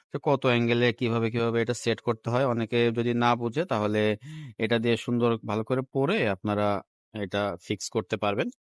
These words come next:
তো সবকিছুই বুঝিয়ে দেওয়া আছে, কোন অ্যাঙ্গেলে কিভাবে এটা কাজ করে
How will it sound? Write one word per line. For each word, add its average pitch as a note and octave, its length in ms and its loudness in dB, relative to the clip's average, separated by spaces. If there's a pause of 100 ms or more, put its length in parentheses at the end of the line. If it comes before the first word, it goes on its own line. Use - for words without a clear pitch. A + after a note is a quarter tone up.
(760)
তো C3 80 -4
সবকিছুই C#3+ 460 0
বুঝিয়ে B2 320 0
দেওয়া A#2 220 4
আছে, C#3+ 200 -4
কোন B2 320 -4
অ্যাঙ্গেলে A2+ 460 0
কিভাবে A2 340 -2
এটা G#2+ 140 -4
কাজ A2+ 260 -4
করে A2+ 260 -2